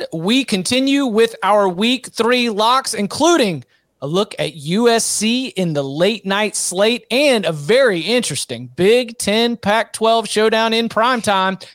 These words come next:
That and more next. Quick review of what we've got so far. Again, our first in lock infinity of the season with Miami, Texas A and M under forty-four and a half. Tom is also on the under fifty-seven and a half in Florida State, Louisville, Auburn plus three, and South Carolina team total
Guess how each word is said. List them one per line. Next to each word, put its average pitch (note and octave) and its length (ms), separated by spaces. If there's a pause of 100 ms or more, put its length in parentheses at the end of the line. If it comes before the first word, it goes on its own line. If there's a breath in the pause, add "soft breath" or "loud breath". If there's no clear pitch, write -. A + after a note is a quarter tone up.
That C4+ 260
and C#4+ 240
more D4+ 380 (320)
next. C#3+ 520 (720)
Quick F3 320
review E3+ 500
of C#3+ 160
what D#3+ 160
we've C#3+ 160
got D#3 320
so D#3+ 260
far. E3+ 480
Again, E3+ 480
our B2 180
first D#3+ 380
in C#3 140
lock D3 320
infinity D3+ 960
of D#3+ 340
the C#3 160
season E3 680
with C#3+ 200
Miami, C#3 400
Texas - 360
A C#3+ 120
and C#3+ 80
M C#3 160
under D3 240
forty-four C#3 420
and B2+ 80
a B2 60
half. D3+ 280 (280 loud breath)
Tom F#3+ 260
is E3+ 100
also F3 500
on F3+ 420
the D3+ 280
under E3 280
fifty-seven F3 580
and F3 140
a - 20
half F3+ 300
in D3 100
Florida C#3+ 240
State, C#3 240
Louisville, D#3+ 460
Auburn E3 320
plus D#3+ 320
three, D#3 360
and C#3+ 140
South F3 340
Carolina D#3+ 460
team G#3 420
total F#3 520